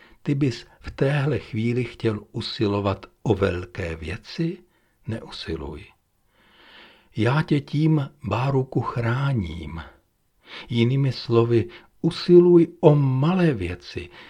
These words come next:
sjeď na minimum, drž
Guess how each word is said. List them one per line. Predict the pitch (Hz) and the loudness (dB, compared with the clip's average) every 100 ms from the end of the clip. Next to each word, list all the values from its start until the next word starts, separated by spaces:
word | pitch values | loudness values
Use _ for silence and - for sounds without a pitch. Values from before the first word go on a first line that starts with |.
| - | -20
sjeď | - - 160 180 202 202 | -20 -10 -2 0 0 -4
na | 123 143 | -4 0
minimum, | 180 185 139 98 87 87 82 82 - - - - | 2 2 2 0 -4 -8 -8 -10 -14 -20 -20 -6
drž | 120 170 160 - | -2 0 -2 -6